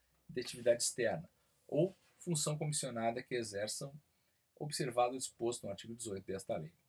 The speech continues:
Artigo trinta e um. A eficácia do disposto desta lei con-,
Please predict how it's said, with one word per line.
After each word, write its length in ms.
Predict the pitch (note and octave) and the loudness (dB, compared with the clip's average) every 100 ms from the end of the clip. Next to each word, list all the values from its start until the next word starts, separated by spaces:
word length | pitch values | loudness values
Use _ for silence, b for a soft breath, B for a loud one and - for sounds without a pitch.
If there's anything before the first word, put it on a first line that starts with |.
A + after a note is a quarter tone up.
| b b b - | b b b -6
Artigo 420 | D3 - F3 E3 | -4 -2 -2 -2
trinta 380 | D#3+ F3 D3+ B2 | 0 -2 0 -4
e 80 | |
um. 100 | F2 - - | -6 -8 -4
A 80 | D#3+ | -2
eficácia 560 | D#3 D#3 D#3 D#3 D#3 | -4 -4 -2 0 0
do 160 | B2+ A#2+ | -4 -4
disposto 560 | - - G2+ F#2+ - | -4 -4 -6 -6 -6
desta 380 | F2+ F#2 - D3 | -6 -4 -2 0
lei 200 | C3+ C3 - b b b | 0 -2 -6 b b b
con-, 200 | - E3 | -6 -6